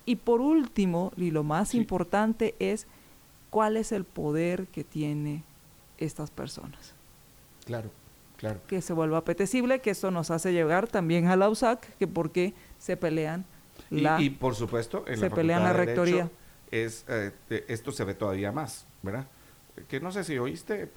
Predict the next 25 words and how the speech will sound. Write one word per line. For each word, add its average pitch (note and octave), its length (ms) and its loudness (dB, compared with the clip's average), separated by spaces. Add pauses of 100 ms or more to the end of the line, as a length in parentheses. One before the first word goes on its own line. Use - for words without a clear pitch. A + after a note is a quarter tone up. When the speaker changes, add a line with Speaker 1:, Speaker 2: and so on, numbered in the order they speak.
Speaker 2:
eh, D#2+ 160 -6
porque F2+ 640 -8
venías G2 420 -6
en A2 80 -10
camino, B2+ 320 -8
pero G#2+ 220 -6
es G#2+ 100 -6
el F#2+ 140 -10
Día F#2+ 140 -8
del F#2+ 100 -6
Ingeniero F#2 400 -8
en F2+ 80 -6
Guatemala. A2+ 460 -10 (420)
Eh, A2 140 -10
te F2 100 -6
felicito, - 440 -12
Speaker 1:
Ujú, F3 100 -4
Speaker 2:
¿viste? F#3 220 -2
Speaker 1:
gracias. F3+ 540 0 (420)
Speaker 2:
<laughs> G#3 400 -2
Sí. - 100 -2
Speaker 1:
Igual, G#3 480 4
igual. F3+ 380 4 (280)
Speaker 2:
Entonces, C#3 760 0
am, G#2+ 420 2